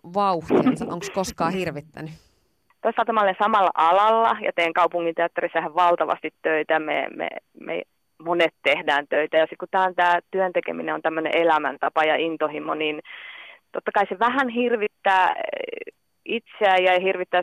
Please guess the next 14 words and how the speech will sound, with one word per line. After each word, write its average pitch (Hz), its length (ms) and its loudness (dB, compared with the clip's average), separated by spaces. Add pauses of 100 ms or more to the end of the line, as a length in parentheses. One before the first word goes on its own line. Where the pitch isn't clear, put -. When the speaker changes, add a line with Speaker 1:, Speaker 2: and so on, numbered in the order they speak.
Speaker 2:
seurata 185 340 4
sitä 185 180 -2
ystävissäkin 175 760 -2
välillä, 175 380 2
mutta 170 360 -4
tota, 165 420 0 (320)
sitten 214 440 -2 (640)
just 240 160 -4 (120)
se, 220 120 2 (420)
että 180 280 -2
se - 60 4
on 202 180 4
intohimo 170 520 -2
ja 156 80 2